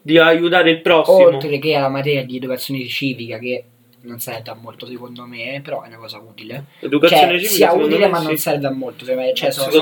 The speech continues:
Speaker 2: sono
Speaker 1: me
Speaker 2: confuso.
Speaker 1: educazione civica è la base del, di come ci,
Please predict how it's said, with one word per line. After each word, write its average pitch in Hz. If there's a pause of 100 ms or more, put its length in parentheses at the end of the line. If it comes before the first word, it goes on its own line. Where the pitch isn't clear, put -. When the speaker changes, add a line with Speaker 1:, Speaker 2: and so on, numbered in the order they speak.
Speaker 2:
sono 151
Speaker 1:
me 160
Speaker 2:
confuso. 147
Speaker 1:
educazione 147
civica 147
è 131
la 131
base 135
del, 143
di 151
come 143
ci, -